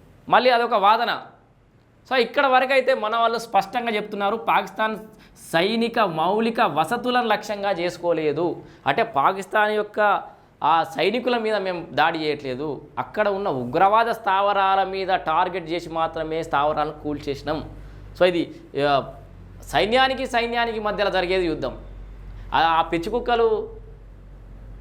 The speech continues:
ఆ గడ్డం నా కొడుకులతో అయ్యేది అది కాదన్నట్టు. So, మరోవైపు పాకిస్తాన్ సైతం దాడులకు ధృవీకరించింది. పాక్ ఆక్రమిత కాశ్మీర్లోని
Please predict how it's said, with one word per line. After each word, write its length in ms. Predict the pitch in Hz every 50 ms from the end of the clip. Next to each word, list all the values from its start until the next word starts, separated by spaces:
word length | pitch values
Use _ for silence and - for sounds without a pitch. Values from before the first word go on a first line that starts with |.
| - - - - - - - - - 135
ఆ 60 | 156
గడ్డం 340 | 175 160 170 170 196 214 226
నా 100 | 233 233
కొడుకులతో 400 | 226 226 214 190 208 214 185 208
అయ్యేది 540 | 190 185 175 185 185 226 220 175 165 165 - -
అది 140 | 143 170
కాదన్నట్టు. 500 | 143 147 151 156 151 135 123 117 - - - - - - - - - - - - - - - 226
So, 340 | 226 214 208 214 226 -
మరోవైపు 580 | - 151 175 208 262 262 254 254 254 254 233 254
పాకిస్తాన్ 540 | 247 - 185 180 240 247 240 - 262 254 240
సైతం 340 | - 233 226 247 240 202 175
దాడులకు 320 | 196 214 226 226 220 190
ధృవీకరించింది. 640 | 175 190 202 208 208 220 214 208 - 208 220 240 277
పాక్ 420 | 247 - - 190 202 247 269 - - - -
ఆక్రమిత 420 | 156 208 233 233 247 233 226 -
కాశ్మీర్లోని 840 | 233 - - 190 196 214 214 208 214 202 196 202 202 214 202 -